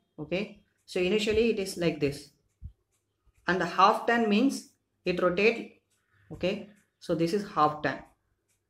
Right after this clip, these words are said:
Full turn means again it rotate. So this is one complete turn. It starts from here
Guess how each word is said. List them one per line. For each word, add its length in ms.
Full 220
turn 220
means 300
again 220
it 140
rotate. 380
So 160
this 180
is 160
one 220
complete 460
turn. 160
It 120
starts 360
from 240
here 340